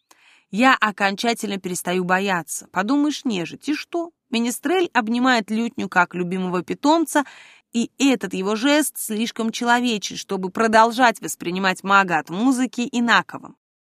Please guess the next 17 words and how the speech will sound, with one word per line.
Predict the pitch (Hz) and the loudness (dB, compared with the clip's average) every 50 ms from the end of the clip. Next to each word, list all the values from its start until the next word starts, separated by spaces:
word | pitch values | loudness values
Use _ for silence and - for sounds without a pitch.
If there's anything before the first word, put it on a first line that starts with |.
| _ _ _ _ _ | _ _ _ _ _
В | - | 0
конце | 240 302 285 415 440 | 2 2 4 4 4
концов, | - 381 339 302 - 349 359 285 - | 4 4 2 2 2 0 0 0 2
разве | 269 262 254 226 233 262 | 2 2 2 2 2 2
я | 254 254 | 2 4
не | 247 247 | 2 2
мёртвая, | 240 240 240 254 294 349 - - 285 269 254 220 185 175 | 2 2 4 4 4 2 2 0 0 0 2 2 2 0
вернувшаяся | 170 208 220 226 240 226 208 - - - 175 170 156 - - 185 | 0 0 0 2 0 0 -2 -2 -4 -2 -2 -2 -2 -2 -4 -4
из-за | 180 180 175 208 214 220 | -2 -2 2 2 2 2
грани? | 202 196 170 147 135 139 - _ _ _ | 2 0 -2 -2 -4 -10 -18 _ _ _
Чем | - - 349 320 254 | -4 0 2 2 2
я | 202 185 196 226 269 | 2 2 4 4 4
отличаюсь | 277 - 190 170 - - 190 196 196 - - | 2 0 -6 -8 -4 -2 -2 -2 -2 -2 -6
от | 170 - - | -8 -8 -6
него? | 196 190 170 131 - - _ _ _ _ | -6 -6 -6 -6 -10 -18 _ _ _ _
Вот-вот. | - 240 269 - - - - - - _ _ _ _ _ _ _ _ _ _ _ _ _ - | -8 -4 -4 -4 -4 -6 -14 -14 -16 _ _ _ _ _ _ _ _ _ _ _ _ _ -10
«Госпожа!» — | 180 190 - - 247 254 240 240 294 277 220 175 | -8 -8 -2 2 2 2 4 4 4 4 4 4